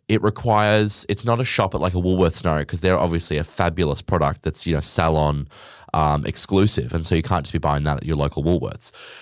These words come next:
And I don't get to the shops that often, like, in terms of a Pacific Fair, et cetera. So sometimes if I run out midweek and I'm really in a,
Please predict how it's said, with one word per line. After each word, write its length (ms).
And 180
I 140
don't 120
get 120
to 60
the 60
shops 300
that 100
often, 260
like, 200
in 60
terms 220
of 60
a 40
Pacific 340
Fair, 180
et 80
cetera. 360
So 120
sometimes 480
if 100
I 120
run 120
out 120
midweek 420
and 100
I'm 120
really 200
in 60
a, 160